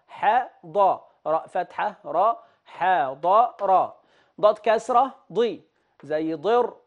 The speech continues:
سو. ضي. ضاد كسرة، ضي. راء ساكنة، ضر. سين ضمة، سو. ضر، سو. ضاد ضمة، ضو. زي أرضو. ألف همزة فتحة، آ. راء ساكنة،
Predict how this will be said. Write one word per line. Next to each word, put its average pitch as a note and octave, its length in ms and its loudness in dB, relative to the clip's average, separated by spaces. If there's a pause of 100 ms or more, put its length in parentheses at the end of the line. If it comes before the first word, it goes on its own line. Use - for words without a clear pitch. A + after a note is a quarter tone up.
(120)
سو. A3 360 -4 (500)
ضي. A3 380 0 (1000)
ضاد E3+ 420 2
كسرة، A#3 420 -4
ضي. G#3+ 440 -6 (180)
راء F3+ 240 0
ساكنة، A3 560 -4 (240)
ضر. A3 280 4 (560)
سين B3 260 -6
ضمة، G3+ 480 0 (120)
سو. - 280 -8 (480)
ضر، B3+ 340 2 (220)
سو. G#3 340 -8 (720)
ضاد B3 200 4
ضمة، A3 560 2 (160)
ضو. F3+ 340 -4 (280)
زي E3+ 500 -8
أرضو. G#3+ 880 2 (300)
ألف G3+ 240 -2
همزة G3 220 -2
فتحة، A3+ 440 -4 (160)
آ. G#3+ 180 2 (400)
راء G#3+ 220 2
ساكنة، A#3+ 560 -6